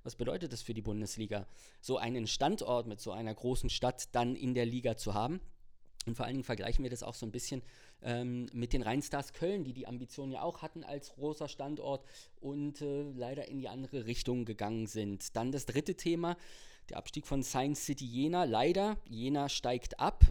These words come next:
ähm, und damit einhergehend natürlich auch kommt wieder die Diskussion auf, ähm, soll die Liga verkleinert werden? Äh, erhöht das die Qualität? Darüber werden wir reden. Natürlich haben wir auch unsere Rubrik Box and One, wo auch,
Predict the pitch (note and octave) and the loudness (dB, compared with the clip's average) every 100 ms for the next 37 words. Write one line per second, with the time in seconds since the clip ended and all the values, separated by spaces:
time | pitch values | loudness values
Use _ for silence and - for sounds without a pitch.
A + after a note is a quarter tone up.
0 | - B2+ B2+ B2+ - A#2 A2+ B2+ D3 - | 12 -8 -8 -8 -8 -6 -2 -2 -4 -8
1 | - B2 B2+ G#2 B2 A#2+ C#3 C3+ C#3+ - | -10 -8 -8 -8 -6 -2 -4 -2 -4 -4
2 | A#2+ C3 C3+ C3 - C#3+ C#3+ D3 C#3+ D3 | -6 -2 -2 -2 -4 -6 -4 -4 -4 -8
3 | - D3 B2+ F3 G#3+ B2 D3 - - - | -6 -6 -4 -4 -4 -6 -8 -10 -20 -20
4 | - - A#2+ A2+ G#2+ G2+ A2 A#2 A2+ G#2 | -20 -14 -12 -10 -10 -12 -12 -10 -10 -12
5 | - C3+ D#3+ D#3 C#3 C#3 C3 C3 B2 A#2+ | -8 -6 -4 -6 -6 -6 -6 -8 -12 -14
6 | - A2 G#2+ G#2 A#2 B2 A#2 - A2 G#2+ | -14 -12 -10 -10 -8 -8 -10 -6 -6 -4
7 | - D3 C#3+ C3 B2+ C#3 A#2+ A#2+ A#2+ A2+ | -2 -2 0 0 0 0 0 0 -2 -4
8 | G2 G#2+ C#3+ - - - - G#2+ - B2+ | -4 -6 -4 -8 -10 -16 -14 -12 -6 -4
9 | A#2+ A2 F2+ A2+ A2+ G#2+ G2+ G2 A2 F3 | -4 -6 -8 -10 -10 -8 -6 -6 -4 -4
10 | - - C#3 - - B2+ B2+ B2+ C#3+ D3 | -6 -6 -6 -6 -8 -8 -6 -4 -4 -6
11 | - - - A#2 A#2 A#2 A#2 A2 A2+ A2 | -12 -18 -16 -8 -2 -2 -2 0 0 0